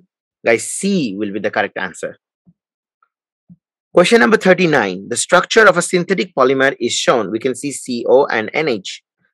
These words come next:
C O N H. All right. So whenever we have a dicarboxylic acid, which is bonded with diamine,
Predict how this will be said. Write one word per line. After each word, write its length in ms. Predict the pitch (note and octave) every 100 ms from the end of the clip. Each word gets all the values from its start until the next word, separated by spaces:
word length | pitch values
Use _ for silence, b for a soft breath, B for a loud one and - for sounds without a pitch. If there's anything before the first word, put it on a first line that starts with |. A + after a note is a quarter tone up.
| _
C 320 | - A#2 A#2
O 340 | - B2 D#3 F3+ -
N 160 | C#3+
H. 360 | G#2 G2 - - _ _ _ _ _ _ _ _ _ G#2
All 100 | G#2
right. 320 | G2+ F3 - _ _ b b
So 220 | - F3 -
whenever 680 | C#3 D#3+ A3 A3+ C4 B3+ -
we 320 | C#3+ D#3+ E3 D#3 -
have 420 | D3+ D3 A#2 G#2 - b b B2+
a 240 | C3+ B2
dicarboxylic 1120 | A2 A#2+ B2+ F3+ A3 E3 B2 A#2+ A2 A#2 G#2
acid, 380 | G2 - E3 C3
which 160 | G#2+ C3+
is 120 | A#2+
bonded 380 | A2+ A#2 A#2+ A#2
with 180 | A2 G2
diamine, 840 | A2+ C3+ F3 A#2+ G#2 G2+ B2+